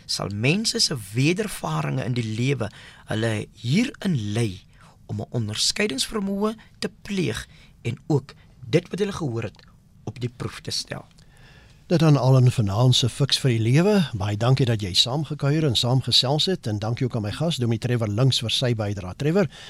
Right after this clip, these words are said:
Speaker 2: as van ons luisteraars wil kommunikeer met jou, wat, wat, wat moet hulle doen?
Speaker 1: Hulle kan vir my 'n WhatsApp stuur by die volgende nommer. Ek lees dit so stadig as moontlik.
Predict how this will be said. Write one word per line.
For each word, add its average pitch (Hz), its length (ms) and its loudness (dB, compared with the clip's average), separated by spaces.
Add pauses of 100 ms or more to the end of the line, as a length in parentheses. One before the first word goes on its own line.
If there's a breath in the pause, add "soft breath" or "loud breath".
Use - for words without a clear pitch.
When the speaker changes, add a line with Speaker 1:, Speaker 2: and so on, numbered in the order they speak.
(140 loud breath)
Speaker 2:
as - 180 -4
van 120 120 0
ons 113 140 -2
luisteraars 123 500 0
wil 104 260 -6
kommunikeer 120 500 0
met 139 120 2
jou, 147 140 2
wat, 107 180 -4
wat, 95 140 -10 (180)
wat 127 160 -6
moet 127 120 -2
hulle 87 160 -8
doen? 67 140 -14 (580 loud breath)
Speaker 1:
Hulle 120 200 0
kan 135 260 2
vir 135 180 -2
my 123 240 2
'n 113 180 0
WhatsApp 135 520 0
stuur 214 480 0 (320 loud breath)
by 123 100 2
die 117 120 2
volgende 127 500 2
nommer. 123 480 4
Ek 113 140 -2
lees 120 360 2
dit 120 160 0
so - 120 2
stadig 123 580 0
as - 180 -4
moontlik. 113 560 -4